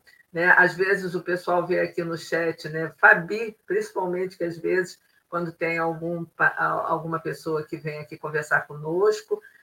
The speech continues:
né, é citada para que depois possa estar nas nossas palestras, né, nas nossas reuniões públicas.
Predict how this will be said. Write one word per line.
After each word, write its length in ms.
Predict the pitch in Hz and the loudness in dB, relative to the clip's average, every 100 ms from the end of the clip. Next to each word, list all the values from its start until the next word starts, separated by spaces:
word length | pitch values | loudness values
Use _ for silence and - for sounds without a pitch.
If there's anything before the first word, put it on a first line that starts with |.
| _ - | _ -6
né, 340 | 160 170 - | 2 2 2
é 80 | 165 | 0
citada 580 | - 160 - 165 165 160 | -4 -8 8 8 10 4
para 160 | - | -4
que 240 | - 165 - _ _ | -6 -6 -6 _ _
depois 460 | - 160 156 165 151 | -2 0 2 0 -2
possa 380 | - 170 170 165 | 2 4 4 0
estar 360 | 160 - 156 | -2 8 8
nas 140 | 156 147 | 8 0
nossas 320 | 147 - - | -4 -6 -8
palestras, 720 | - 135 139 156 208 - 160 | -2 -2 0 0 -2 -2 -4
né, 160 | 156 175 | 0 0
nas 140 | 143 | 0
nossas 280 | 139 - 143 | -6 -8 -8
reuniões 400 | 147 143 143 127 | -8 -10 -14 -16
públicas. 760 | - 165 202 208 - - 208 | -4 4 4 4 0 0 -2